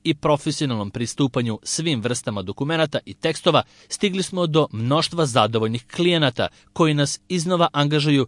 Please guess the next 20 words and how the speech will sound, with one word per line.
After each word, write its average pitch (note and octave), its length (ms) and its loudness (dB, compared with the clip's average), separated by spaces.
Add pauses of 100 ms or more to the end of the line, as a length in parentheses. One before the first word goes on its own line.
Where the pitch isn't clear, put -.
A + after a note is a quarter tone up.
(140)
za G#2+ 180 -4
pružanje C#3 500 0 (120)
profesionalne C3 720 0 (100)
prevodilačke A2+ 640 0
usluge. C3 420 -2 (440)
Tim C#3+ 220 4
sudskih D3 460 0
tumača D3 440 0
i D#3 100 2
prevodilaca D#3+ 640 0
za C3 160 0
kineski C#3 480 -4
jezik E3 460 -2
Agencija A#2+ 560 0
Oxford B2+ 400 -2 (320)
vrši E3+ 480 0
i D#3+ 180 0
overu E3 300 2
dokumenata B2+ 640 0 (100)
pečatom D#3+ 480 0